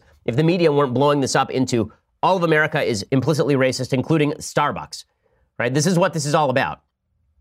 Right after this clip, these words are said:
Again, I wasn't questioning the Applebee's incident that happened back in February because that was an actual racial incident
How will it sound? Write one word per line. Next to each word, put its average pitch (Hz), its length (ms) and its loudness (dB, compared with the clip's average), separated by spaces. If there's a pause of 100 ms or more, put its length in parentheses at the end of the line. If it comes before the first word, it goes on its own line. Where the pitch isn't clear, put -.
(160)
Again, 147 360 0 (300)
I 127 60 0
wasn't 160 240 0
questioning 160 320 0
the 156 100 4
Applebee's 135 460 0
incident 131 320 0
that - 80 0
happened 131 260 -2
back 135 200 -2
in 151 60 0
February 135 420 0
because 117 160 0
that 139 100 2
was 135 100 0
an 139 60 2
actual 135 420 0
racial 135 400 0
incident 107 480 -2